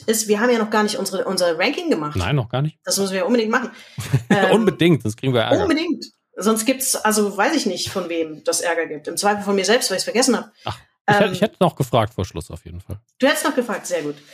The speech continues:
Speaker 2: Ja.
Speaker 1: Naja, das liegt auch ein bisschen daran, dass wir ja eigentlich auch eine Person mehr sein wollen.
Speaker 2: Woll-,
Speaker 1: Ten?
Speaker 2: wollten, ja.
Speaker 1: Wollten, was aus Gründen nicht geklappt hat, aber das,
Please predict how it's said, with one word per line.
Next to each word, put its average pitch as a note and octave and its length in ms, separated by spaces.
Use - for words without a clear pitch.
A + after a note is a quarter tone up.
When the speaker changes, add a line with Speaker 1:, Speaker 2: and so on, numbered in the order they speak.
Speaker 2:
Ja. - 80
Speaker 1:
Naja, G#3+ 140
das B3 160
liegt C4 180
auch A#3+ 80
ein A#3+ 80
bisschen B3+ 220
daran, A3+ 200
dass A3 180
wir G#3+ 80
ja F#3+ 140
eigentlich A3 640
auch G3 280
eine G#3 180
Person G#3 420
mehr F3+ 240
sein G#3 300
wollen. A3 460
Speaker 2:
Woll-, A#2+ 260
Speaker 1:
Ten? - 80
Speaker 2:
wollten, G2+ 480
ja. G#2+ 340
Speaker 1:
Wollten, G#3+ 540
was F#3+ 200
aus - 220
Gründen G#3+ 180
nicht G3+ 140
geklappt - 340
hat, B3+ 120
aber F#3 200
das, - 580